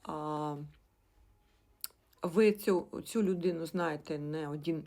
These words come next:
не один місяць, ви не тільки познайомилися з цією людиною. Е, це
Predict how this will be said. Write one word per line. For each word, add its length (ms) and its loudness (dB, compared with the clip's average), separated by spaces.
не 200 6
один 480 4
місяць, 500 -6
ви 160 -2
не 140 -2
тільки 240 -4
познайомилися 760 -6
з 40 -20
цією 240 0
людиною. 600 0
Е, 160 -2
це 480 2